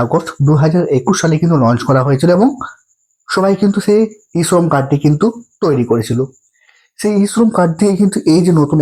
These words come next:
এসএমএস, সেই এসএমএসটি কিন্তু এই মুহূর্তে দিচ্ছে, যেখানে বলা হচ্ছে প্রতি মাসে আপনাকে তিন হাজার টাকা করে পেনশন দেওয়া হবে। এই তিন হাজার টাকা পেনশন পেতে আপনাকে কি করতে হবে? দেখুন এখানে লেখা আছে যে এসএমএসটি আছে,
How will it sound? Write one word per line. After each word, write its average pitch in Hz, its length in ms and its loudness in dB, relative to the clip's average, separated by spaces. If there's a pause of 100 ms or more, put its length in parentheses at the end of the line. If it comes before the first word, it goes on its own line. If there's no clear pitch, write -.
এসএমএস, 151 320 0 (640)
সেই 156 160 0
এসএমএসটি 139 460 0
কিন্তু 151 180 2
এই 127 100 2
মুহূর্তে 135 340 0
দিচ্ছে, 110 260 -2 (140)
যেখানে 214 260 2 (440)
বলা 135 240 2
হচ্ছে 190 180 0 (100)
প্রতি 156 260 2 (100)
মাসে 135 200 -2 (100)
আপনাকে 147 300 -2 (120)
তিন 151 120 2 (100)
হাজার 139 220 0
টাকা 143 160 0
করে 139 200 2
পেনশন 123 360 0
দেওয়া 113 220 -2
হবে। 107 180 -4 (1300)
এই 185 140 0
তিন 196 160 2
হাজার 208 180 4
টাকা 214 160 0
পেনশন 180 260 2
পেতে 190 200 0
আপনাকে 196 280 2
কি 196 180 0
করতে 120 220 0
হবে? 120 220 -2 (1300)
দেখুন 185 180 0
এখানে 220 280 4
লেখা 170 220 0
আছে 185 200 0 (300)
যে 143 80 0 (100)
এসএমএসটি 156 500 0
আছে, 131 200 0